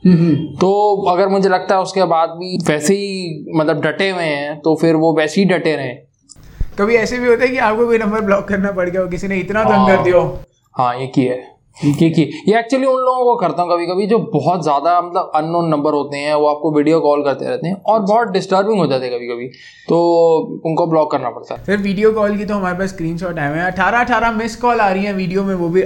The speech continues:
Speaker 1: आधी रात को।
Speaker 2: <laughs>
Speaker 1: और, अ, पता नहीं आप कैसे हैंडल करते हैं, मतलब, मैं
Speaker 2: नहीं,
Speaker 1: हूँ
Speaker 2: नहीं,
Speaker 1: तो मैं
Speaker 2: फोन
Speaker 1: तो
Speaker 2: साइलेंट पे होता है। देखो, रात को तो, रात को तो कितना ही बंदा करेगा ना। अब जैसे अभी हम शूटिंग पे हैं, तो आप घर पे हो या आप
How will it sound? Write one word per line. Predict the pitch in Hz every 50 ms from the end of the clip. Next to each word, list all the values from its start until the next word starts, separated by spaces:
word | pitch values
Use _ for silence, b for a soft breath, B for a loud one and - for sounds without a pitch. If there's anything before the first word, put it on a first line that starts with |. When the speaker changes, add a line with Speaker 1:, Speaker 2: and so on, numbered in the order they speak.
| 185 -
Speaker 1:
आधी | 156 175 170 196
रात | 196 185 170 165 151 - -
को। | 160
Speaker 2:
<laughs> | 190 196 196 - 165 - - 156 147 - -
Speaker 1:
और, | 165 180 185 185
अ, | 180 185 185 185 180 185 180 180 180 175 175 175 175 165 170
पता | 190 208 240
नहीं | 254 254
आप | 254 247 240
कैसे | - 226 208 208 247
हैंडल | 226 214 202 196 214 220
करते | 208 196 190 185
हैं, | 202 208
मतलब, | 220 220 233 220
मैं | 196 190 190 208 226 214
Speaker 2:
नहीं, | 220 233
Speaker 1:
हूँ | 254
Speaker 2:
नहीं, | 277 254
Speaker 1:
तो | 214
मैं | 220 226
Speaker 2:
फोन | 233 233
Speaker 1:
तो | 220
Speaker 2:
साइलेंट | 220 202 202 208 214 214
पे | 208 208
होता | 202 - 202
है। | 196 170
देखो, | 185 175 185 190 185 156 165 156 165
रात | 156 160 156 160 165 -
को | 202 190
तो, | 180 202 185 180 180 175 170
रात | 170 170 180 -
को | - 190
तो | 190 196 185
कितना | 190 190 170 160 175 185
ही | 180 180
बंदा | 165 165 156 - -
करेगा | 143 139 135 135 135 156
ना। | 175 185
अब | 170 160
जैसे | 160 156 - 180
अभी | 160 160 170 175
हम | 165 165 151
शूटिंग | - 170 156 151 165 160 151
पे | 147 139
हैं, | 127 123 -
तो | - 185
आप | 160
घर | 147 131 131 131
पे | 123 - 143
हो | 139 131 127 135 160
या | 165
आप | 147 135 143 -